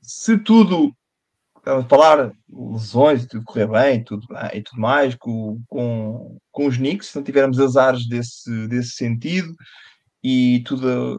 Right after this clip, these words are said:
continuarmos a jogar como o ano passado, e que o R J continue a jogar como jogou nos playoffs também, e como tem mostrado que era a maior parte dos jogos aqui no, no, no Mundial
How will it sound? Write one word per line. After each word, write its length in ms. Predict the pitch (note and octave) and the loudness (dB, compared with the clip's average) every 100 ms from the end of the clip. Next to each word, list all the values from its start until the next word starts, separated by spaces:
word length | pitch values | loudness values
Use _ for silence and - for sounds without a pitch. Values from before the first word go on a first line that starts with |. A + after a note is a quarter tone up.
| - | -12
continuarmos 420 | B2 C3+ C3+ C3+ | -6 0 2 2
a 40 | |
jogar 240 | B2+ C3 C3 | 2 2 2
como 160 | C3+ | -2
o 80 | B2+ | -4
ano 120 | B2 | -4
passado, 600 | A#2 A2 - C#3+ D#3+ D3 | -4 -8 -4 2 4 2
e 40 | B2+ | -2
que 140 | B2+ | 2
o 100 | C3+ | 4
R 120 | C3+ | 4
J 120 | C3+ B2+ | 2 -6
continue 400 | C3 C3 C3 C3 | -6 -6 -6 -6
a 40 | |
jogar 320 | B2 B2+ B2 | 0 2 2
como 180 | C3 B2 | -2 -4
jogou 200 | A#2+ B2+ | -4 -4
nos 140 | B2 | -4
playoffs 400 | A#2+ B2 A#2+ A#2 | -4 -2 0 -2
também, 420 | - A2+ B2+ D3+ C#3 | -6 -2 0 0 -4
e 40 | |
como 160 | C3 B2 | -8 -6
tem 140 | B2+ | -6
mostrado 440 | A#2+ B2+ B2+ B2 | -6 0 0 0
que 80 | B2 | -4
era 120 | A#2+ | -6
a 40 | A#2+ | -6
maior 340 | G#2 A#2 A#2 A#2+ | -8 -4 -4 -2
parte 240 | B2 A#2 | -4 -4
dos 80 | B2 | -6
jogos 280 | A#2 A#2 A#2 | -4 -4 -4
aqui 200 | A#2+ A#2+ | -8 -6
no, 160 | A2+ A2+ | -4 -4
no, 360 | A2+ A2+ A2 | -4 -6 -8
no 80 | A2+ | -6
Mundial 640 | A#2 A#2 A2 B2 C#3+ D#3+ | -4 -4 0 2 2 2